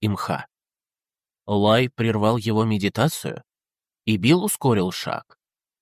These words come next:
Преодолев заросли кустарника, он увидел Элвиса, который рыл землю, разбрасывая бурые и жёлтые листья. «Фу! Нельзя!» крикнул Билл,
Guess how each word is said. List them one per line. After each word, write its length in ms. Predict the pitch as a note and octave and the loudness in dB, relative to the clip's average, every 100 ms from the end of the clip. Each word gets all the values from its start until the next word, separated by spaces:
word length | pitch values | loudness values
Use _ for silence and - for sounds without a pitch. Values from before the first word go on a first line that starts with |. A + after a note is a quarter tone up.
| _ _ _ | _ _ _
Преодолев 560 | - A2+ A2 A#2+ B2+ A#2 | 0 2 4 4 4 2
заросли 400 | A2 A2+ - G#2+ | 2 0 0 -4
кустарника, 760 | G#2 - G#2 A2+ A2 - - - | -4 -4 -2 -2 -4 -6 -8 -2
он 140 | A2+ | 0
увидел 340 | A#2 A#2 A2 A#2 | 2 4 4 4
Элвиса, 400 | D3 G#2 - E2 | 2 0 -4 -4
который 480 | F#2 A2 A2+ A2+ | -4 0 2 2
рыл 180 | A2 A2+ | 2 2
землю, 480 | A2 A2 D#3 G2+ D2+ _ _ - | 2 2 2 0 -4 _ _ -4
разбрасывая 680 | A2+ G#2+ A2+ A#2+ - A2+ | 0 2 2 0 2 0
бурые 400 | G#2 A#2 C#3+ D3 | 2 0 2 2
и 100 | C#3 | 0
жёлтые 380 | A2+ G#2+ G#2+ G2+ | 0 0 0 0
листья. 380 | F2 - - - _ _ _ _ _ _ _ _ _ _ _ _ | -2 -4 -8 -12 _ _ _ _ _ _ _ _ _ _ _ _
«Фу! 680 | - - C#3+ F#3 D#3+ - - _ _ - | -14 -2 4 6 4 2 -4 _ _ -6
Нельзя!» 680 | A#2 D#3 D3 G#3 F#3 - - _ _ - | 0 0 4 4 4 0 -6 _ _ -8
крикнул 480 | B2 A2+ A2+ A2 G2+ | -2 0 0 0 0
Билл, 340 | A#2 D#3 D#3 | 0 0 -4